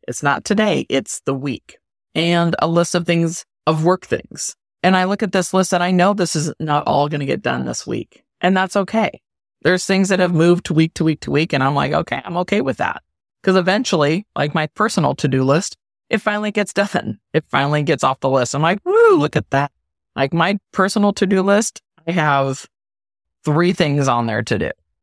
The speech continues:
And it's okay. I might not get to clean the garage until next week or over this weekend.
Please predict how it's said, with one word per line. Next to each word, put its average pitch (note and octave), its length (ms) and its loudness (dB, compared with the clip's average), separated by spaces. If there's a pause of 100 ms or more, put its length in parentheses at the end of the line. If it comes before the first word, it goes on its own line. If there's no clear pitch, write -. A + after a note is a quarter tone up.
(140)
And G#3 140 4
it's A3+ 160 0
okay. A#3+ 480 -2 (160)
I C#3 140 -2
might E3+ 240 -2
not F3+ 180 0
get G3 260 -2
to B2+ 360 0 (120)
clean C3+ 280 0
the C3+ 60 -10
garage A2+ 680 -8 (160)
until F#3 320 0
next F#3+ 260 -8
week - 320 -6 (400)
or C#3 180 2
over D#3+ 160 0
this F3 240 -6
weekend. - 500 -4